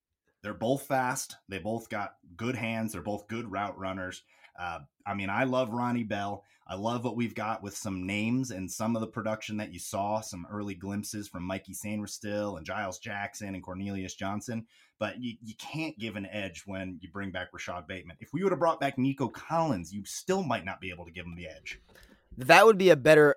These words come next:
Speaker 2: argument because you'd have Nico Collins paired with Ronnie Bell, and they're both very productive last season. And I think one, two together, they would do it. But in this case, you have to give the edge to Minnesota. Rashad Bateman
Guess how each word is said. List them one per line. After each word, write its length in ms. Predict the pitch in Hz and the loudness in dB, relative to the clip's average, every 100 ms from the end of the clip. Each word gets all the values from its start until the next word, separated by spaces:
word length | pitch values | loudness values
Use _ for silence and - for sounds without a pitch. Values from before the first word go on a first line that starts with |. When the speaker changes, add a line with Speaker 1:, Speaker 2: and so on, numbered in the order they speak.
| - | 8
Speaker 2:
argument 460 | 127 139 131 117 | 8 8 6 0
because 320 | 113 120 127 123 | 0 2 2 4
you'd 100 | 127 | 2
have 140 | 120 | 2
Nico 300 | 135 139 143 | 2 4 4
Collins 400 | - 127 127 120 | 6 4 4 2
paired 280 | - 120 113 | 2 2 2
with 140 | 104 | 2
Ronnie 300 | 117 117 123 | 6 6 6
Bell, 340 | 104 98 90 - | 2 0 -2 -2
and 200 | 104 107 | -4 0
they're 200 | 110 131 | 4 4
both 340 | 110 123 117 - | 4 4 4 0
very 460 | 110 131 143 139 | 0 6 8 6
productive 480 | 123 131 120 113 107 | 4 6 6 4 0
last 300 | 110 107 - | 2 2 0
season. 420 | 120 107 95 90 85 - - _ _ - | -2 -2 -4 -10 -12 -20 -20 _ _ -2
And 260 | 113 113 107 | 2 2 2
I 80 | |
think 260 | 127 147 120 | 4 4 6
one, 260 | 127 147 143 | 6 6 6
two 160 | 151 | 4
together, 340 | 139 131 151 143 | 6 8 8 8
they 140 | 143 | 6
would 280 | 131 165 135 | 10 8 8
do 160 | 120 | 2
it. 140 | 98 - | 2 0
But 160 | 113 113 | 0 2
in 100 | 127 | 6
this 180 | 151 | 6
case, 420 | - 151 147 143 139 | 8 8 8 6 0
you 80 | |
have 220 | 131 135 131 | 4 4 4
to 80 | 127 | 2
give 140 | 120 | 2
the 120 | 117 | 4
edge 160 | 117 101 | 2 0
to 80 | 113 | -2
Minnesota. 460 | 110 107 110 104 | -2 0 0 0
Rashad 300 | 98 135 123 | 2 4 6
Bateman 440 | 117 123 113 110 | 6 2 2 -2